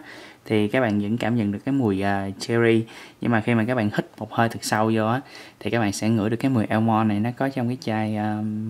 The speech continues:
hôm bữa mình review rồi đó, là cái chai, ờ, Fabulous. <laughs> Đó. Ok. Ờ, chai này á, thì cái độ lưu hương của nó cũng rất là tốt. Nói chung là mấy cái chai, à, đa phần mấy cái chai như nhà Tom Ford thì độ lưu hương của nó tốt.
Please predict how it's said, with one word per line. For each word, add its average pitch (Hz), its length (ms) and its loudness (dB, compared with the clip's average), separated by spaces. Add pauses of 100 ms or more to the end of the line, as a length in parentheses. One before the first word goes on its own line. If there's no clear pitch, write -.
(220)
hôm 104 180 0
bữa 101 100 4
mình 117 140 2
review 107 340 4
rồi 101 120 4
đó, 120 160 4 (460)
là 98 100 -8
cái 98 80 -2
chai, 113 280 2 (340)
ờ, 110 260 0 (260)
Fabulous. 120 760 2 (340)
<laughs> - 200 -18
Đó. 98 200 0 (680)
Ok. 113 220 -2 (1040)
Ờ, 127 280 4
chai 139 160 2
này 135 200 2
á, 147 200 4
thì 120 220 2
cái 156 140 -2
độ 113 120 4
lưu 123 140 4
hương 131 200 2
của 131 80 -4
nó 143 100 0
cũng 104 220 -2
rất 151 100 -2
là 139 100 0
tốt. 120 460 2
Nói 151 120 -2
chung 135 240 0
là 107 200 4
mấy 131 140 2
cái 156 120 -2
chai, 123 320 2
à, 123 320 0 (200)
đa 117 120 4
phần 113 220 0
mấy 120 100 0
cái 139 60 0
chai 135 140 0
như 123 120 2
nhà 123 140 2 (100)
Tom 120 200 0
Ford 110 220 4
thì 110 140 -4
độ 95 140 0
lưu 110 100 2
hương 117 160 0
của 113 80 -4
nó 123 120 -2
tốt. 131 360 2